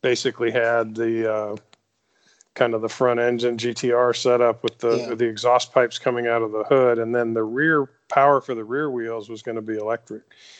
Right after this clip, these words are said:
Speaker 1: Um, but they could never get the flybrid system to work as designed. And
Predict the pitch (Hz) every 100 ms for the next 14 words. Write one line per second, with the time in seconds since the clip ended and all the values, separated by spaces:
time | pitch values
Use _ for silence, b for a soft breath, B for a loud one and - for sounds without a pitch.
0 | b b 117 117 110 113 - 120 135 135
1 | 127 117 117 107 131 117 113 117 101 -
2 | 110 - 113 110 101 113 107 117 113 107
3 | - - _ _ - 117 107 - - _
4 | - 117 107 107 101 101 107 - 127 113
5 | 110